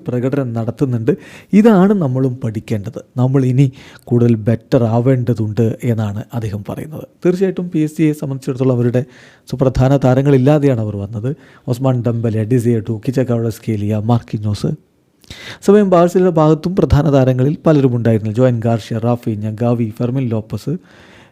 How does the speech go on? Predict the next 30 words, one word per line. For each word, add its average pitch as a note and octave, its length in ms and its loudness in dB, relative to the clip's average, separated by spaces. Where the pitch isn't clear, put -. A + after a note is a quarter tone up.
ഏ, B2+ 300 4
പക്ഷേ G3 160 4
സെക്കൻഡ് G3+ 420 2
ഹാഫിലേക്ക് F#3+ 420 2
വരുമ്പോൾ C3 520 -2
നമുക്കറിയാം, C3 640 0
കൂടുതൽ F3+ 640 4
പി C#3+ 80 0
എസ് D3 260 2
ജി C#3 40 0
ആധിപത്യം C3+ 640 2
പുലർത്തുന്ന A#2 600 -2
ഒരു, B2+ 260 2
ഓ, A2+ 200 -2
കാഴ്ചയാണ് B2+ 500 0
നമ്മൾ C#3+ 220 0
കണ്ടത്. A#2+ 220 0
അതിനെക്കുറിച്ചും C3+ 540 -2
ഇപ്പോൾ C3+ 240 0
വളരെ C3+ 160 4
കൃത്യമായിട്ട് C3 640 -2
ഫ്ലിക്ക് C#3+ 260 2
വിലയിരുത്തുന്നുണ്ട്. B2+ 720 2
അദ്ദേഹം C3+ 280 0
പറയുന്നു, D3+ 500 0
അവരുടെ F#3 300 4
ഫിലോസഫി C#3+ 640 2
വളരെ A#2 260 0
ഫന്റാസ്റ്റിക് A#2+ 560 -8
ആയിരുന്നു. A2 280 -8